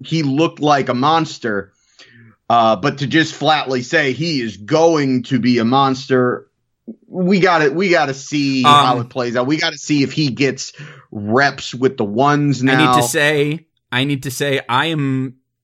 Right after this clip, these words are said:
Speaker 2: making that judgment based in part due, uh, thanks to some information from one of my sources. Uh, my source is Xavier Howard.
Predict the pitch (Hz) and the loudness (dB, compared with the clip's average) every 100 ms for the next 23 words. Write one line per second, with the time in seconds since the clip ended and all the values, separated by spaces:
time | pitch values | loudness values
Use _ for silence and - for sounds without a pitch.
0 | _ - 120 147 131 139 131 127 117 135 | _ -4 0 0 -2 -2 -2 -2 -2 -6
1 | 127 131 117 127 123 123 - - 117 98 | -4 -6 -6 -4 -4 -6 -12 -10 -10 -8
2 | - 139 147 - - - _ _ _ 95 | -8 -2 -2 -4 -16 -20 _ _ _ -12
3 | 104 127 123 123 - 117 104 101 - 123 | -4 -2 0 -4 -6 -6 -6 -6 -2 -2
4 | 120 - - 117 104 104 - 113 131 127 | -2 -10 -8 -8 -8 -12 -12 -8 -6 -6
5 | 123 127 123 127 120 117 95 - _ _ | -4 -4 -4 -8 -8 -10 -12 -18 _ _
6 | _ 117 113 120 104 98 92 - 135 135 | _ -8 -4 -4 -6 -12 -10 -8 -8 -6
7 | 185 175 - _ _ _ - 117 104 107 | -8 -10 -14 _ _ _ -6 -6 -4 -6
8 | 107 143 135 - 110 101 92 123 113 107 | -4 -2 -2 -2 -8 -12 -6 -4 -4 -6
9 | 92 - 151 196 202 | -8 -4 -2 -4 -6